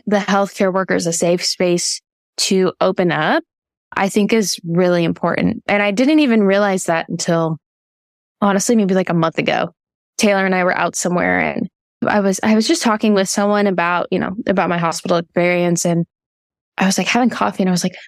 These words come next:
"I think I just realized I never was, like, asked, like, how, like,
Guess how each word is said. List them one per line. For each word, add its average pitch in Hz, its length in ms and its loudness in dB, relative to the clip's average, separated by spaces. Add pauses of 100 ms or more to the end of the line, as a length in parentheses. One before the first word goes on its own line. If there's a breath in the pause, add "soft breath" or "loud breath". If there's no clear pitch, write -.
(280)
"I - 140 -6
think - 260 -2 (100)
I 302 80 2
just 330 240 -2
realized 240 380 2
I 240 60 2
never 311 300 2
was, 381 140 2
like, 214 240 0
asked, - 640 -4
like, 196 300 0
how, 185 600 0 (220)
like, 185 300 -2